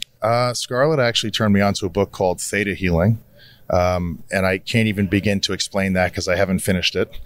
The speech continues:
but it's, it's a book about, uh, engaging in different types of energy and,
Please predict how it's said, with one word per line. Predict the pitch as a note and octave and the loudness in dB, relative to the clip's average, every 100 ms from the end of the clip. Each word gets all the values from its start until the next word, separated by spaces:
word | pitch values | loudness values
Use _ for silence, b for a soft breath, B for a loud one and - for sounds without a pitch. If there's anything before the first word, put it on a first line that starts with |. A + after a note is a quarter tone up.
| B B B | B B B
but | G#2 F#2 - | 0 0 0
it's, | G2 - G#2+ | -4 -4 -6
it's | G#2+ - | -4 -4
a | |
book | F#2 A2 - | 0 0 2
about, | F#2 G2 F#2+ - | 2 2 2 2
uh, | F#2 F2+ F2 | 4 4 4
engaging | G2+ F#2 G#2 G#2 G2 | 2 2 0 0 -2
in | E2+ | -2
different | G2+ F#2+ | -2 0
types | F#2 F2+ | 0 0
of | F2 | 0
energy | F#2 F#2+ E2+ F#2+ F#2+ F#2 | 2 2 2 2 2 2
and, | F2 E2 | 2 -2